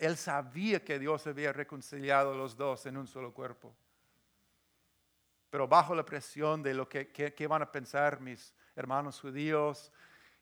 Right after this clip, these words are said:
y, y tal vez quién sabe cuáles conflictos o no sé, comenzaba a apartarse, apartarse y hasta que ya no comemos con ellos.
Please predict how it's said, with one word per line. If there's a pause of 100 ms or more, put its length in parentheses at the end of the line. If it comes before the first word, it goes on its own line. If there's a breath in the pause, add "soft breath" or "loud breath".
(120)
y,
y
tal
vez
quién
sabe
cuáles
conflictos
o
no
sé, (500 loud breath)
comenzaba
a
apartarse,
apartarse
y
hasta
que
ya
no
comemos
con
ellos.